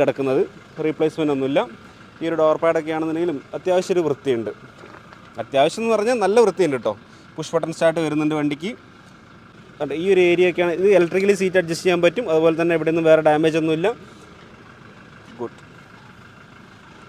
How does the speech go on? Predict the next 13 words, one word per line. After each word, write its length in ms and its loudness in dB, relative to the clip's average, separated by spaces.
ഓക്കെ, 180 -12
അതിൽ 120 -4
ഓഫ് 180 -8
ചെയ്തേക്കാം. 360 -10
പിന്നെ 240 -4
ഈ 40 -4
ഡോറും 300 2
ഇതും 180 -4
ഒറിജിനൽ 420 -2
ഡോറാണ്, 320 2
ഇതും 240 -4
മാറിയിട്ടില്ല. 440 -4
പിന്നെ 160 -12